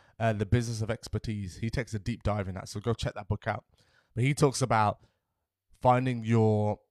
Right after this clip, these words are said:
expertise and then going down deep into it, and then how to leverage that by,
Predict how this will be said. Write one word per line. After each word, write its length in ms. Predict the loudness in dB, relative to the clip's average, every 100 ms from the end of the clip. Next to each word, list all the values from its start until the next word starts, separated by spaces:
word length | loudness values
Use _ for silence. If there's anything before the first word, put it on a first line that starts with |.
| _
expertise 800 | -10 -6 -6 -4 -2 -2 -2 -4
and 140 | -6 -4
then 160 | -6
going 360 | -4 -2 -2 -4 -4
down 400 | -4 -2 -4 -4
deep 260 | -4 -4
into 300 | -6 -8 -6
it, 120 | -8 -8
and 140 | -10
then 120 | -10 -12
how 320 | -6 -4 -4 -6
to 360 | -6 -4 -4 -6 -12 _ _ _
leverage 540 | -4 -2 0 -2 -4
that 260 | -2 -2 -4
by, 280 | -6 -6